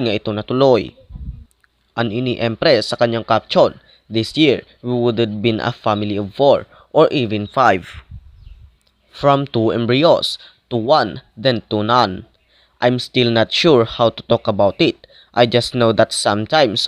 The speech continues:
our plan for ourselves don't align with God's plans for us." Pahayag ng aktres. Kasunod naman ito, super thank you si Empress kay Vino dahil todo ang suportang ibinibigay nito sa kanya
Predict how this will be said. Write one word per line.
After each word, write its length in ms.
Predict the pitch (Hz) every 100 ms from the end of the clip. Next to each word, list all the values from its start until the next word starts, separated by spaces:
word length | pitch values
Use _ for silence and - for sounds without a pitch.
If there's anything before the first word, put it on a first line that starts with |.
| -
our 240 | 117 117
plan 320 | - 113 110
for 160 | - 95
ourselves 480 | 101 107 - 107 - - - -
don't 240 | 123 113 -
align 320 | 113 110 107
with 160 | 110 101
God's 400 | 110 98 - - _ _ _
plans 400 | 131 113 104 -
for 160 | 110 107
us." 480 | 92 - - - _ - _ -
Pahayag 480 | 156 151 120 104 104
ng 80 | 107
aktres. 800 | 117 _ - 131 107 - - _ _ _ _ _ _ _ -
Kasunod 400 | 135 147 131 113
naman 240 | 117 113 113
ito, 320 | - 127 - - - -
super 400 | - 127 131 123
thank 400 | - 110 110 120
you 160 | 110
si 160 | - -
Empress 400 | 117 110 117 -
kay 240 | 123 117
Vino 480 | 107 110 165 139 - - _
dahil 240 | - 123 117
todo 320 | - 120 113
ang 160 | 113 120
suportang 480 | 127 - 113 120
ibinibigay 640 | 117 127 123 120 110 113 113
nito 320 | 107 - 123
sa 80 | -
kanya 480 | - 120 156 120